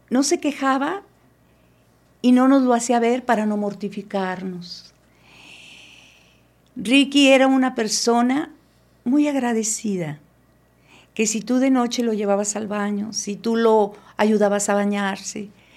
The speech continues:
si tú le, le dabas los alimentos, constantemente te decía, "Gracias".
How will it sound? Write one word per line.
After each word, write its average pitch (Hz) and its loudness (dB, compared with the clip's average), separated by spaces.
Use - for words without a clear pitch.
si - -4
tú 240 0
le, 226 4
le 208 2
dabas 202 4
los 208 -2
alimentos, 202 -4
constantemente 226 -4
te 214 -6
decía, 208 -4
"Gracias". - -8